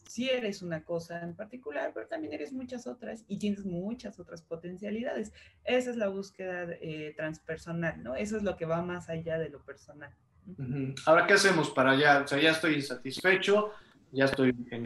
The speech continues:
Speaker 2: mi, en mi fase de sufrimiento. Eh, ¿qué hago para, para hacer esa reconexión de forma efectiva?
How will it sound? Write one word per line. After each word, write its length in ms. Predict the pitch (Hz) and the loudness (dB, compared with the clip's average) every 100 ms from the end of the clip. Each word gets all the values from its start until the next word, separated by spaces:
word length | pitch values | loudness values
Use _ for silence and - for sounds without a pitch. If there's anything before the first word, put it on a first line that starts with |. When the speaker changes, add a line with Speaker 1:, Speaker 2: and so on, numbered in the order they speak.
| 117 | -6
Speaker 2:
mi, 260 | 113 113 117 | -8 -10 -10
en 100 | 113 | -8
mi 80 | 113 | 0
fase 340 | 139 135 135 | 4 4 2
de 80 | 110 | -4
sufrimiento. 880 | - - 123 139 160 156 185 202 - - - - - | -6 -6 -2 2 4 2 0 -2 -6 -18 -20 -20 -2
Eh, 480 | 135 131 131 - - | 4 4 4 -2 0
¿qué 100 | 170 | 6
hago 260 | 175 147 139 | 8 8 6
para, 260 | 131 123 123 | 6 6 4
para 200 | 123 120 | 2 0
hacer 220 | 120 147 | 0 -2
esa 180 | 143 127 | 0 0
reconexión 800 | 120 120 117 120 - 143 156 151 _ _ | 0 -2 -6 -4 0 2 0 -4 _ _
de 140 | 123 120 | -4 2
forma 300 | 131 127 123 | 2 4 2
efectiva? 480 | 123 135 196 175 | 2 0 0 -2